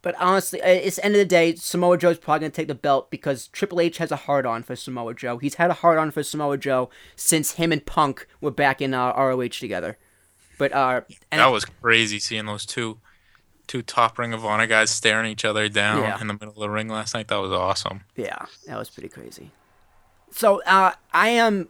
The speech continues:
Speaker 1: very excited for the N-, for the, the future of N X T, where it's going for the near future. But really, again with direction, um,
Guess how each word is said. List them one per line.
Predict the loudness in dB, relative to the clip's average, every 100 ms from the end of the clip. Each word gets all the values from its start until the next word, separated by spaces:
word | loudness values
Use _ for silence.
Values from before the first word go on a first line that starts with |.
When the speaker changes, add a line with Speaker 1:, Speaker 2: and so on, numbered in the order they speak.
| -2
Speaker 1:
very | 0 0
excited | -2 -4 -4 -4 -10 _ _ _
for | -6 -4
the | -2
N-, | -4 -6 -2
for | 2 2
the, | 0 -2
the | -2
future | 2 4 4
of | 4
N | 4
X | 2 0
T, | 2 4 6
where | 8 6
it's | 6
going | 4 4 4
for | 0
the | 0
near | 2 0 0
future. | -2 -4 0 -2 -2 -16 _
But | 4 4 8
really, | 8 8 6 -4 _ 0
again | 6 6
with | 6
direction, | 4 4 4 2 -4 -4 _ _ _ 0
um, | 4 4 2